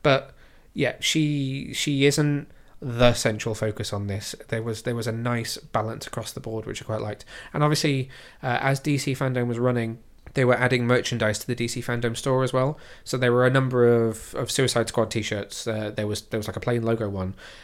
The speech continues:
and then there were, there was one that featured, like, face shots of the different characters, uh,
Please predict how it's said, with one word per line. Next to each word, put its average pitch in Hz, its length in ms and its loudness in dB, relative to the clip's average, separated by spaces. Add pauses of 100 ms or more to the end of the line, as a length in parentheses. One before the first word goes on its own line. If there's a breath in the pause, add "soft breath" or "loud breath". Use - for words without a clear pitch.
(100)
and 117 160 0
then 117 140 0
there 113 160 4
were, 110 600 2
there 113 100 2
was 110 140 0
one 117 240 0
that 113 160 -4
featured, 117 480 -4
like, 110 180 -2
face 139 240 2
shots - 520 -2
of 113 640 2
the 127 80 -2
different 117 240 -6
characters, 113 460 -4 (440 soft breath)
uh, 113 260 -2